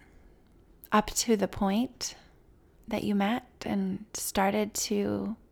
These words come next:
make a beautiful blending of lives. Allow that to come through in your wedding. Your lives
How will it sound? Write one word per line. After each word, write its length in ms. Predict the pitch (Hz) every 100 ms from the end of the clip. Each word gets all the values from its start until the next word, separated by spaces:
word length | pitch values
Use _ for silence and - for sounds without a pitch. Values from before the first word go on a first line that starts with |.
| -
make 260 | 226 220
a 80 | 208
beautiful 640 | 202 208 208 208 214 226 208
blending 600 | 202 190 190 202 208 208
of 140 | 208
lives. 640 | - 190 196 240 - - - - - - - - - - - - - - - - - - - - - -
Allow 460 | 226 220 226 247
that 280 | 254 240 -
to 80 | -
come 300 | - 214 196
through 560 | - - 196 196 190 -
in 200 | 196 185
your 180 | 190 190
wedding. 580 | 190 185 50 - 202 214 - - - _ - - _ - - - -
Your 480 | - 202 196 196 196
lives 580 | 190 190 190 196 -